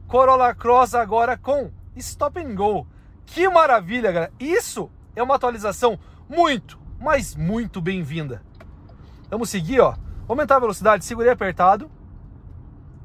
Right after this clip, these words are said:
Mesmo no primeiro teste ali, me dando um susto, né? Que ele me deu um susto ali.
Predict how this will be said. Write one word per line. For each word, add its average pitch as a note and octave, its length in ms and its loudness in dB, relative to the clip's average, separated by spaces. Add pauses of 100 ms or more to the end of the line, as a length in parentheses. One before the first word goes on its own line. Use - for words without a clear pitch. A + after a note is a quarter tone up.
(760)
Mesmo E4 440 0
no C#4+ 100 -2
primeiro A#3 280 2
teste G#3+ 280 -2
ali, A3 160 -4
me E4 100 -4
dando E4+ 180 0
um A4+ 40 -2
susto, D#4+ 420 -4
né? F3 180 -4
Que - 80 -14
ele D#3 80 -6
me C#3+ 100 -10
deu D#3 140 -8
um D4 60 -10
susto - 420 -6
ali. D3+ 240 -2